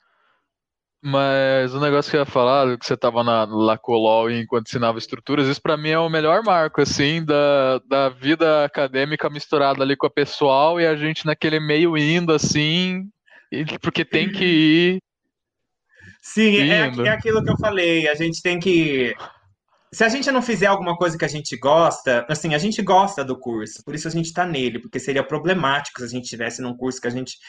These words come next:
Speaker 2: não gostasse de certa forma, sabe? Alguma coisa a gente tem que gostar nesse curso pra continuar, gente, porque não, não é algo que te faria, que vai, vai te fazer rico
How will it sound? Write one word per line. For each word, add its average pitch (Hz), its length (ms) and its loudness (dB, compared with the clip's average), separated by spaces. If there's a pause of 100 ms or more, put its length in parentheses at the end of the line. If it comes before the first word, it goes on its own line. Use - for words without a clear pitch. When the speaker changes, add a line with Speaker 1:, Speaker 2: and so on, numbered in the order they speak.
(260)
Speaker 2:
não 147 200 0
gostasse 131 560 -2
de 123 100 -10
certa 131 380 -2
forma, 113 520 0 (500)
sabe? 117 340 0 (280)
Alguma 160 500 2
coisa 165 280 0
a - 20 -6
gente 135 160 -8
tem 143 140 -6
que - 100 -18
gostar 139 300 -4
nesse 127 200 -6
curso 127 280 -4
pra 127 160 -2
continuar, 117 520 -6
gente, 107 280 -10
porque 135 180 -2
não, 135 220 -4 (480)
não 170 160 4
é 190 100 4
algo 143 300 2
que - 100 -18
te - 140 -14
faria, 131 360 -2 (140)
que 127 60 -14
vai, 120 220 0
vai 139 160 0
te - 120 -14
fazer 131 480 0
rico 117 640 -4